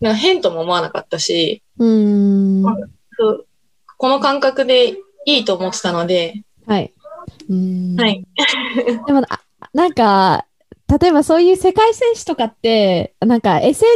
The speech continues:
Speaker 2: エスだと本当のサイズってわからないですよね。私もまだ、
Speaker 1: わかんないですね。
Speaker 2: あの、実際に会ったこともあんまりない選手がもうほとんどなんで、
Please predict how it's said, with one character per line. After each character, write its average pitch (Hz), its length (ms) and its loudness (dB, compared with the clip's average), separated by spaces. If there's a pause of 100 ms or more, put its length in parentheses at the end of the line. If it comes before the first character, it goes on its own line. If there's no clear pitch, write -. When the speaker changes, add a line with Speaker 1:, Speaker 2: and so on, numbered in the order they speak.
(140)
Speaker 2:
エ 466 40 0
ス - 100 -12
だ 247 140 2
と 214 240 -2
本 311 180 -2
当 392 140 -4
の 381 80 -4
サ 330 200 -2
イ 339 60 2
ズ 339 120 -6
っ - 20 -4
て 294 200 0
わ 247 180 2
か 277 120 2
ら 277 80 2
な 220 140 0
い 175 160 -2
で - 100 -2
す - 160 -4
よ 165 100 0
ね。 170 160 0
私 320 280 -2
も 311 80 0
ま 277 60 -4
だ、 277 100 0
Speaker 1:
わ 262 60 4
か 262 60 2
ん 247 40 -2
な 226 120 0
い 214 60 2
で 214 160 0
す - 80 -10
ね。 214 80 0
Speaker 2:
あ - 20 2
の、 226 100 2
実 240 120 4
際 330 260 2
に 330 120 0
会 330 100 2
っ - 100 -20
た 269 120 2
こ 226 100 0
と 220 100 -2
も 190 340 2
あ 196 40 4
ん 214 80 2
ま 233 120 4
り 220 200 2
な 240 140 2
い 269 80 4
選 226 240 2
手 196 160 -4
が 185 100 2
も 175 160 0
う - 40 2
ほ 185 140 0
と 294 200 -2
ん 269 80 -4
ど 202 100 -4
な 185 120 -4
ん 170 120 -6
で、 170 300 -2